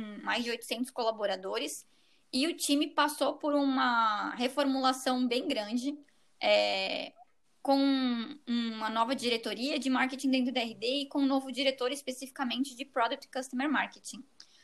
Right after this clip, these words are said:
E aí a gente tá num formato totalmente novo aí que eu acho que o Lucas pode contar melhor daqui pra frente.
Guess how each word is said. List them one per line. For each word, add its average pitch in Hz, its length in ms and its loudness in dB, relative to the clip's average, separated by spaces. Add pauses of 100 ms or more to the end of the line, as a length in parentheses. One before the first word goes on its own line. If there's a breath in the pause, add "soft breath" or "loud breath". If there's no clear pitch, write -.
(320)
E 247 120 2
aí 302 240 6
a - 40 0
gente 359 220 -6
tá 349 160 0
num 339 400 0
formato 294 400 0
totalmente 370 540 -4
novo 302 320 0
aí 285 140 0
que 311 100 -6
eu 262 60 0
acho 285 260 -2
que 262 480 -2
o 240 80 -2
Lucas 254 260 -2
pode 247 240 0
contar 262 300 -2
melhor 247 240 2
daqui 247 180 -6
pra 277 140 -4
frente. 208 440 -8